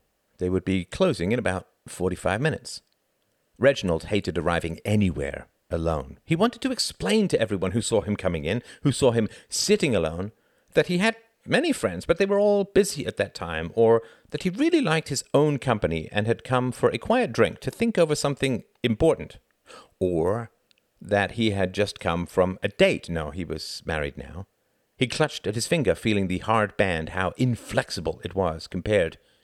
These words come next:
with the soft underbelly of his finger. "No, you are married now, Reggie boy. Now when you come for a drink, everyone knows you have had a fight with your wife." Reginald scowled. "How dare people imagine that they know anything about me?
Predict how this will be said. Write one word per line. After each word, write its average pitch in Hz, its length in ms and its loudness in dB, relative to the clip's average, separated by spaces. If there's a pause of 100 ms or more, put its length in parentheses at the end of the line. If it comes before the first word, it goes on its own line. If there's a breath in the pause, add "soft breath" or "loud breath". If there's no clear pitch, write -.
(140)
with 85 100 -8
the 85 60 -6
soft - 380 -2
underbelly 82 580 0
of - 120 -10
his 85 160 -12
finger. 87 380 -4 (880)
"No, 175 320 4
you 175 160 6
are 151 80 2
married 160 340 2
now, 120 300 4
Reggie 110 320 4
boy. 113 500 2
Now 175 400 4
when 180 160 4
you 170 80 4
come 175 260 2
for 160 140 4
a 139 100 4
drink, 170 520 -2
everyone 170 400 2
knows 123 500 2 (260)
you 98 120 4
have 95 100 4
had 107 120 2
a 82 40 0
fight 127 340 0
with 117 120 0
your 117 200 4
wife." - 480 -4 (1080)
Reginald 76 480 -6
scowled. - 540 -4
"How - 320 -6 (180)
dare 87 240 -2
people - 300 -6
imagine 82 460 -8
that - 120 -10
they 92 100 -4
know 82 160 -2
anything 82 320 -6
about - 440 -6
me? - 180 -18